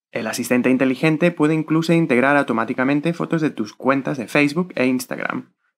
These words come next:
así como información de Google Maps. Seleccionemos aquí Google Maps. Luego puedes seguir tú para dar los últimos toques.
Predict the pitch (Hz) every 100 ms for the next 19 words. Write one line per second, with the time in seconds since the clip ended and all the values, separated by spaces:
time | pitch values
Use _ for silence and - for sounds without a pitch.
0 | _ _ 117 - 139 143 147 139 110 110
1 | 120 135 143 135 165 - 64 - - -
2 | _ _ _ _ _ _ - 127 - 135
3 | 160 180 175 - 139 - 123 113 67 -
4 | - - _ _ _ _ _ - 127 147
5 | 180 131 127 127 110 110 - 160 160 139
6 | 147 151 120 107 - - - 87 - -